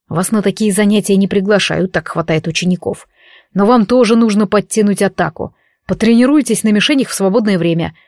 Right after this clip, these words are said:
Удар у вас поставлен, нужна сила и скорость». «Да, конечно.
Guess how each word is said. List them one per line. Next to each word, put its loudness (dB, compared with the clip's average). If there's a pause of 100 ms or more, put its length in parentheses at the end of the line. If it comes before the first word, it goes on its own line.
(180)
Удар 0
у 2
вас -2
поставлен, 0
нужна 0
сила 0
и 0
скорость». -6 (760)
«Да, 0
конечно. -2